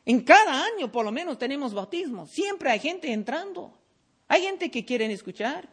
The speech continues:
Pero el diablo quiere decirte, "¿Sabes qué? Nadie quiere escuchar estas cosas."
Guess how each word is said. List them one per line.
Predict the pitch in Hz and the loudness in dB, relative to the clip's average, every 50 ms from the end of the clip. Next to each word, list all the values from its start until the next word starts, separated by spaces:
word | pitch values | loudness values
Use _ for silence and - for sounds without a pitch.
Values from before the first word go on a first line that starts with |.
| _ _ _ _ _ _ _ _ _ _ _ | _ _ _ _ _ _ _ _ _ _ _
Pero | _ 254 269 254 | _ 6 6 6
el | 240 233 | 6 6
diablo | 226 269 311 330 320 262 | 6 6 6 6 4 2
quiere | 277 285 277 269 262 | 2 2 0 2 0
decirte, | 240 220 - 262 262 254 - 233 208 180 - - _ _ _ | 0 -2 -4 -4 -6 -2 -2 -2 -4 -4 -6 -14 _ _ _
"¿Sabes | - 302 302 269 - | -8 -6 -6 -6 -4
qué? | 302 294 285 285 302 | -4 -6 -6 -4 -4
Nadie | 302 294 269 247 | -4 -4 -4 -4
quiere | - 254 240 208 | -4 -4 -4 -4
escuchar | 190 - - - - 180 170 | -6 -8 -10 -8 -8 -6 -6
estas | 170 - - 127 - | -8 -10 -14 -16 -16
cosas." | - - - - - | -18 -20 -20 -20 -20